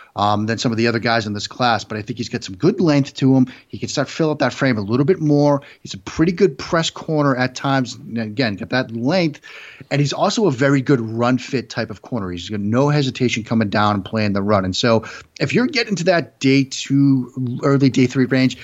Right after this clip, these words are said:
and what has kind of been an, a shaky corner class, I think he's a guy that could step in and play immediately because of the mental side that he brings to it,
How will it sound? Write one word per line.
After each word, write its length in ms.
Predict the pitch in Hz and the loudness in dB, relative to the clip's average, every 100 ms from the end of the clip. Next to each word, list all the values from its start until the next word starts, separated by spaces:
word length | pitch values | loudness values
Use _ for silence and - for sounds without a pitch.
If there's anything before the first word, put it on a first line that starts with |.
| - | -8
and 120 | 123 123 | -2 0
what 100 | 175 | 0
has 140 | 208 | -4
kind 200 | - 269 | -2 0
of 100 | 202 | 2
been 140 | 190 | 4
an, 240 | 151 123 - _ _ - | 4 4 0 _ _ -6
a 100 | 135 | -4
shaky 520 | - - 156 147 160 | -2 0 0 0 -4
corner 400 | - 143 143 156 | -6 -2 0 0
class, 480 | 156 160 165 160 - - - - | 0 2 2 -2 -10 -16 -20 -12
I 180 | - 151 | -2 -2
think 160 | 160 190 | 0 -4
he's 120 | 156 | -4
a 60 | 139 | -2
guy 180 | 139 | -2
that 100 | 135 | -2
could 140 | 127 113 | -6 -10
step 240 | - 135 | -6 -4
in 100 | 131 | -4
and 280 | 117 113 - _ _ | -4 -6 -10 _ _
play 240 | - 139 123 | -8 -2 -2
immediately 540 | 107 113 123 131 120 | -2 -2 0 0 -2
because 280 | 107 - 110 | -4 -6 -6
of 80 | 98 | -4
the 60 | |
mental 400 | 92 98 120 147 | -2 0 0 -2
side 240 | 131 139 127 | 0 0 0
that 80 | 127 | 0
he 40 | |
brings 300 | 120 123 123 | 0 0 -2
to 140 | 120 | -2
it, 140 | 117 | -2